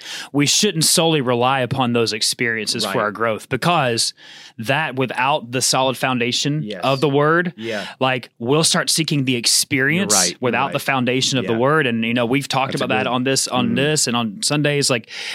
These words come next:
Speaker 1: we will start chasing down experiences. And then when we don't have that experience, we will feel like God has left us, uh, and he doesn't leave us
Speaker 2: Yeah.
Speaker 1: or forsake us. And so it is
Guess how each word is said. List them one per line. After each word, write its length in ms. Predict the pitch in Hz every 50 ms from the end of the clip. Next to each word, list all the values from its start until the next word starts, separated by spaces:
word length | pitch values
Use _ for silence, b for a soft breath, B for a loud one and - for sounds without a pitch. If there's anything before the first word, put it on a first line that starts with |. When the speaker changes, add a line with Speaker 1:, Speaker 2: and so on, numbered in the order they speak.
| B B
Speaker 1:
we 420 | 123 120 120 139 156 160 160 143
will 220 | 123 139 151 156
start 240 | 143 - - 156 143
chasing 320 | 131 - 151 143 - 156 143
down 140 | 135 131
experiences. 840 | 120 110 - - - - 175 190 220 220 170 139 135 - - 135 123 -
And 160 | - 147 143 139
then 260 | 151 156 156 151 143
when 100 | 139 131
we 100 | 127 123
don't 300 | 123 127 139 143 143 127
have 160 | 127 160 160
that 140 | 156 170 165
experience, 600 | 160 - - - - 165 175 175 175 170 151 - 123
we 220 | 117 123 143 151
will 160 | 135 135 117
feel 720 | - - - - - - 220 220 185 143 127 123 117 113 110
like 280 | 120 120 117 123 117
God 260 | 135 131 123 123 120
has 220 | 117 117 113 - -
left 380 | 107 107 117 127 135 - - 180
us, 340 | 180 185 165 - - - B B B B B B B B B -
uh, 200 | 123 127 127 123 -
and 180 | 127 131 135 127
he 360 | 135 139 123 117 113 98 - _ _ _ - 123
doesn't 340 | 147 143 123 127 127 113
leave 220 | 123 131 123 113 117
us 140 | 110 101 101
Speaker 2:
Yeah. 80 | 101 127
Speaker 1:
or 100 | 127 120
forsake 460 | - 120 110 - - 139 131 120 -
us. 180 | 101 98 - -
And 120 | 117 113
so 320 | - - 139 127 123 113 B B B B B B B
it 160 | - 147 139
is 160 | 127 117 -